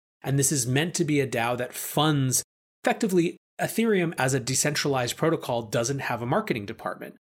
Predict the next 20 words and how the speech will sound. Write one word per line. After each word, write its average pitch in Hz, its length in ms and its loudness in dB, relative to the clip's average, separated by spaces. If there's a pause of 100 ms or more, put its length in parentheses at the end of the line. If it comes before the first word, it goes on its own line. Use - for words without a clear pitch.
(140)
And 143 160 0
so 143 240 4
Marketing 139 580 0
dao 139 420 2
is 120 100 -4
effectively 127 760 -2
a 127 100 -4
decentralized 127 960 -2
outsourced 139 560 0
marketing 131 360 -2
department 110 480 -4 (340)
that 117 380 0
can 139 300 0
accommodate 139 500 0
the 123 80 -4
contributions 135 460 -2
of - 140 -6
lots 131 260 -2
of 135 100 -6
people 131 420 -6